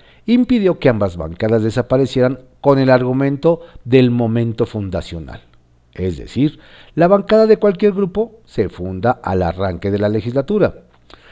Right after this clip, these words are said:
Si Monreal se chingó a Mancera sin avisarle, es porque alguien por arriba se lo pidió, nos dijo el senador experredista, hoy emesista, Juan Cepeda. Buscamos a Mancera, pero no respondió.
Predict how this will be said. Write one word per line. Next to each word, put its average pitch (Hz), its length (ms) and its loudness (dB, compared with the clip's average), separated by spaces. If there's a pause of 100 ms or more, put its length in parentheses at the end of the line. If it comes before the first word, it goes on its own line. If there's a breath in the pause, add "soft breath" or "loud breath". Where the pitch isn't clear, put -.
Si 202 200 -4
Monreal 208 600 2
se - 220 -6
chingó 95 380 -4
a 135 40 2
Mancera 123 520 0
sin 82 260 -14
avisarle, 110 640 -4 (280 loud breath)
es 196 200 0
porque 180 360 -2
alguien 170 280 0
por 120 160 -2
arriba 185 380 -2
se 110 220 -2
lo 85 160 -8
pidió, - 480 -6 (540)
nos 80 240 -12
dijo 80 480 -4 (180)
el 113 180 0
senador 113 600 -2
experredista, 160 1040 -2
hoy 131 240 0 (160)
emesista, 127 880 -4
Juan 98 340 -6
Cepeda. - 480 -10 (1120 soft breath)
Buscamos 240 460 2
a 226 60 4
Mancera, 226 560 0 (120)
pero 104 260 2
no 87 200 -6
respondió. 80 520 -8